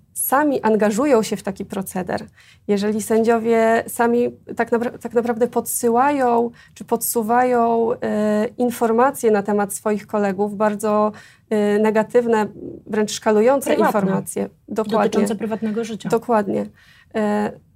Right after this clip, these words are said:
Speaker 1: no to jest, uważam, że jest to złamanie zasad etyki sędziowskiej.
Speaker 2: A myśli pani, że pomógłby ten kodeks, o którym minister, e, Zbigniew Ziobro mówi, że, że trzeba napisać kodeks dla sędziów,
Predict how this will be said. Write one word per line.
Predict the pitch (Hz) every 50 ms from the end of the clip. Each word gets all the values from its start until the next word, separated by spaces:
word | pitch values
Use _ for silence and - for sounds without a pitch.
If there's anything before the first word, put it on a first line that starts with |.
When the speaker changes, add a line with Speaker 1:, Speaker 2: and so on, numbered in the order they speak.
| _ _
Speaker 1:
no | - 240 240 247 247
to | 247 - 269 262 262 262 262
jest, | - 254 262 277 269 - -
uważam, | 240 233 247 247 285 269
że | 240 240 233
jest | 233 240 240 -
to | 233
złamanie | 233 220 226 208 214 208 208 214 208 208
zasad | 196 208 196 - 208 202 -
etyki | - 196 - - 202 196 - - 196 190 190 185 190
sędziowskiej. | 190 - 202 196 196 202 196 196 - - - 196 196 226 226 - _ _ _ _ _ - - - - - - -
Speaker 2:
A | 214 208
myśli | 208 196 - 220
pani, | 208 196 202 214 202
że | 190 196
pomógłby | 202 226 202 202 202 190 185 185 185 196
ten | 190 196 190 196 190
kodeks, | 196 208 190 180 180 185 - -
o | 175
którym | - - 196 185 185 185 185 185 185 185
minister, | 185 185 185 185 - - - 180 175 180 185 185 _ _ _ _ _ _ _ _ _ _ -
e, | 185 185 180 180 180 180 180 180 180 180 180
Zbigniew | 180 190 196 185 196 190 180
Ziobro | 180 185 175 185 185
mówi, | 190 185 185 180 185
że, | 175 160 180 170 170 170 170 170 165
że | 196 190 196 185 175
trzeba | - - 185 180 180
napisać | 175 170 175 196 190 196 180 180 -
kodeks | - 190 175 180 175 - - -
dla | - 185 180 175
sędziów, | - 185 175 180 170 175 170 - -